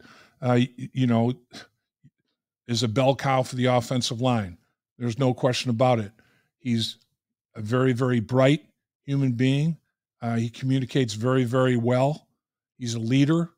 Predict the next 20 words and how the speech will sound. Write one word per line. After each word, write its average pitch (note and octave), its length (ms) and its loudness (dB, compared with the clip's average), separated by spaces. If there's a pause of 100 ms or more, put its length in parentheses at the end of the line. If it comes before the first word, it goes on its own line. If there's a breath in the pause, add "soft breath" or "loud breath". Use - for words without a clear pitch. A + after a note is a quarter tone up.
(100)
He C3 100 -8
was A#2+ 120 -4
a A2 40 -6
leader B2+ 300 -2
at A#2+ 80 -2
Oklahoma. C3 680 0 (320 soft breath)
He's A2+ 120 -12
been B2 140 -2
a B2 40 0
leader C3 480 2 (320)
with B2+ 300 -8 (200)
every C3+ 220 0
organization C3 680 0
he's A2+ 100 0
been B2+ 240 -2
with. D3+ 220 0
And A2+ 100 -2
how C#3 120 -4
about D#3+ 280 0
the, A2+ 220 -2